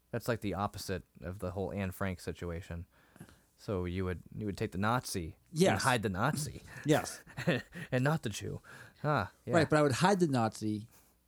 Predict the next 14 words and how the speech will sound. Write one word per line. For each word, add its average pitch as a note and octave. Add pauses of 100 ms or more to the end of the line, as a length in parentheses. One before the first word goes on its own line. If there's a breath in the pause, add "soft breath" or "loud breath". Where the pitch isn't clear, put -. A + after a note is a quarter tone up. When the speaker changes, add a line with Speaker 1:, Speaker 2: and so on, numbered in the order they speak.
(920)
Speaker 2:
and B2+
I B2+
would C3
do A#2+ (240)
the A#2+
reverse A#2+
on A2+
them, A2+
what G#2+
they A2+
do A2
on G#2
other F#2+
people. A2